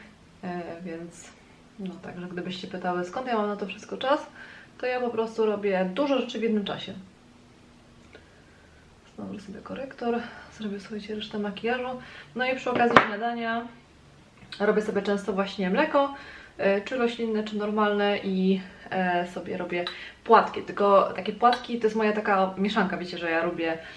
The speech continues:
te mieszanki sama robić, bo ja po prostu wiem, co tam jest. E, bardzo polubiłam ostatnio pestki dyni, lubię też błonnik, lubię, słuchajcie, tą czekoladę proteinową, także stwierdziłam, że sobie zrobię taką mieszankę, ale tym razem nie na kaszę, tylko na granoli.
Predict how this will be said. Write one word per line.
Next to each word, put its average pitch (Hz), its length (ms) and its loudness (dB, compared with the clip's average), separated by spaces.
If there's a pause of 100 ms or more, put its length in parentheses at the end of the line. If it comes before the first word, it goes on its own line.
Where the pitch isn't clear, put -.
(180)
te 196 100 2
mieszanki 196 440 2
sama 190 260 0
robić, 247 260 4
bo 240 80 0
ja 240 100 6
po 214 60 -2
prostu 226 280 -2
wiem, 208 160 4
co 208 80 -2
tam 180 180 -2
jest. 208 280 -2 (320)
E, 208 380 4
bardzo 247 580 4
polubiłam 202 720 6
ostatnio 196 440 -2
pestki 190 360 -4
dyni, 185 480 0 (400)
lubię 240 260 6
też 240 180 2
błonnik, 180 680 2 (920)
lubię, 208 200 4
słuchajcie, 214 300 0
tą 202 120 -2
czekoladę 185 360 4
proteinową, 175 760 2
także 202 220 0
stwierdziłam, 214 380 2
że 233 60 -6
sobie 202 160 -4
zrobię 208 200 4
taką 214 180 -2
mieszankę, 190 460 0
ale 208 160 4
tym 208 140 -2
razem 208 240 2
nie 240 80 0
na 220 120 0
kaszę, 190 280 -4
tylko - 180 0
na 220 120 4
granoli. 214 580 4